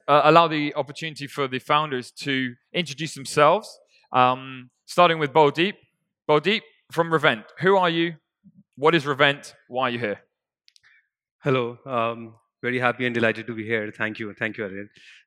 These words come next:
Speaker 2: Um, I am the founder of, uh, Revent, a B two C marketplace for pre-owned electronic devices. Uh, we started almost eleven months ago in, uh, U A E, and now we are serving both U A E and Saudi.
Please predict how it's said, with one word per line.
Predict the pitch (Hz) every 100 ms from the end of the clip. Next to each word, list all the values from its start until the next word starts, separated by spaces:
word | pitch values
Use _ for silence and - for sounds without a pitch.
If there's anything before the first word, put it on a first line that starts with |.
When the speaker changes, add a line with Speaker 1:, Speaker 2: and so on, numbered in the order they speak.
| _ 110
Speaker 2:
Um, | 104 107 107 110 _ -
I | 117
am | 120 123 123
the |
founder | 123 131 123 135
of, | 131 -
uh, | 120 104 104 104 107
Revent, | 107 107 123 131
a | 117
B | 107 127
two | - 139
C | 143
marketplace | 117 107 - 113 120 117 120 - -
for | 107 104 101 - _ _ _ -
pre-owned | 143 143 123 123 123
electronic | 113 113 - 110 110
devices. | 107 101 101 - 95 95 _ _ _
Uh, | 110 101
we | 107
started | - 123 120
almost | 117 110 113 120
eleven | 107 110
months | 113 113 120
ago | 101 104 104 107
in, | 104 101 101 104
uh, |
U | 101 98 107
A |
E, | 117 143 -
and | 113 104
now | 107 104
we | 104
are | 104
serving | 113 101 107
both | 104 104 -
U | 104
A | 101
E |
and | 98 98
Saudi. | 98 90 92